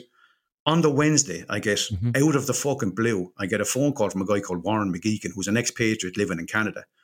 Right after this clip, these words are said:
Speaker 1: but he's back on his holidays meeting his family. He said, "Dave, I see what you're doing online.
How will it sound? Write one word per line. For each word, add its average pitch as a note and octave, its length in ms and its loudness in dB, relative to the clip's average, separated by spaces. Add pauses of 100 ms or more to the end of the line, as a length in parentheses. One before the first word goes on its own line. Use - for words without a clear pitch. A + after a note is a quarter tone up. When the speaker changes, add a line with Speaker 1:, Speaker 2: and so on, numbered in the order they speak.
Speaker 1:
but G#2+ 120 -6
he's G2+ 80 -6
back B2+ 260 0
on F2 60 0
his F2 100 0
holidays G2+ 400 -2
meeting G2 200 -2
his - 100 -6
family. G#2 360 -4 (540)
He B2 60 -2
said, C3 160 4
"Dave, C3+ 180 4
I D#3 80 4
see D#3 160 4
what B2 160 2
you're G2 80 0
doing A2 220 2
online. F2+ 480 -2